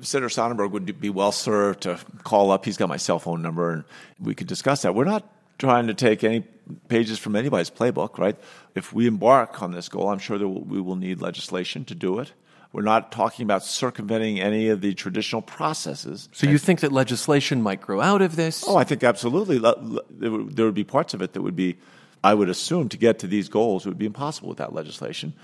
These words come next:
Speaker 1: So if that's their major concern, they should be able to sleep comfortably tonight.
Speaker 2: Well, another concern is that there will be, uh, a hit to consumers.
Speaker 1: That's why I said at the beginning, and I will say again,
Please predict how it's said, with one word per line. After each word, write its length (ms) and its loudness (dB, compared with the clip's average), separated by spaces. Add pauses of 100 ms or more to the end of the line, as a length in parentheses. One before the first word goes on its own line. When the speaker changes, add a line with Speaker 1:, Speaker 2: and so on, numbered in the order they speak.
(220)
Speaker 1:
So 320 2 (380)
if 120 -4
that's 300 4
their 220 8
major 280 4
concern, 480 0 (320)
they 360 2
should 240 -4
be 220 0
able 280 -2
to 160 -12
sleep 540 -4
comfortably 560 -6
tonight. 420 -6 (320)
Speaker 2:
Well, 260 6
another 280 2
concern 580 -4
is 320 -2
that 300 -8
there 160 -6
will 240 -6
be, 400 -10 (500)
uh, 240 -4
a 80 -4
hit 200 -2
to 100 -14
consumers. 720 -2 (260)
Speaker 1:
That's 380 0
why 240 6
I 140 6
said 280 2
at 80 -8
the 80 -4
beginning, 560 2 (340)
and 220 6
I 220 6
will 240 0
say 300 -4
again, 500 2